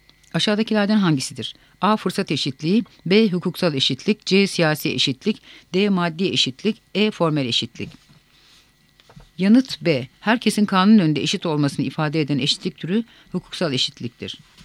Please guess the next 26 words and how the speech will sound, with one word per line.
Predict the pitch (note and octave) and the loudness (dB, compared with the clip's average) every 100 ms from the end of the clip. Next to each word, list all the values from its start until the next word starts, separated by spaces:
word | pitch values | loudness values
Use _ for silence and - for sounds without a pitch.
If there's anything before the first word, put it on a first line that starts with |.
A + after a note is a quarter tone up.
| - | -8
On | F#3 D3+ | -2 0
beş. | A2 - - - _ - _ _ _ _ _ _ _ _ _ _ | 0 -4 -6 -10 _ -20 _ _ _ _ _ _ _ _ _ _
Temel | G#3+ A#3 | 4 6
olarak | D4 F3 D#3 - - _ _ _ _ | 6 4 0 -2 -10 _ _ _ _
tek | B3+ B3+ | -4 -2
kişi, | D#3 - G3+ | 0 2 0
tek | G#3 A3+ A#3 | 0 -2 0
oy | D#3+ D3+ | -4 -2
ilkesine | D#3+ C#3+ E3 D#3 | -4 -4 -2 0
dayanan | D#3 D#3+ D#3 | 2 2 2
genel | F3 F3 | 0 0
oy | E3+ G3 | 0 0
hakkını | F3 - C#3 | 0 0 -2
getiren | B2+ B2 C#3+ D#3 G#3 - - | 0 -2 -4 -2 -2 -6 -6
ve | F#3+ | -4
hukuksal | F#3 G3+ - A3 A3+ | -2 -4 -2 -2 0
eşitliğin | - - D3+ - C3+ | -2 -6 -6 -2 0
tamamlayıcı | C#3+ F3+ F#3+ F3+ F3+ F3+ | 0 2 4 4 0 -2
konumunda | - D#3 D3+ D3 D3 | -4 -2 0 0 -2
olan | C#3+ C3+ | -2 -2
eşitlik | D3 - C#3+ A3+ A3+ - - | -2 -6 -4 -4 -4 -12 -10
aşağıdakilerden | F3+ - G3+ A3 G#3+ G3 G#3 | -8 -6 -4 -4 -2 0 0
hangisidir? | G3 D#3+ B2+ - G2+ - - - - _ | 0 0 -2 -6 -8 -10 -12 -18 -20 _
A. | F#3+ G#3 | -2 0
Maddi | F#3 F3 F3+ | 0 -2 -4
eşitlik, | A#2 - B2 - G3+ | -4 -6 -8 -6 -6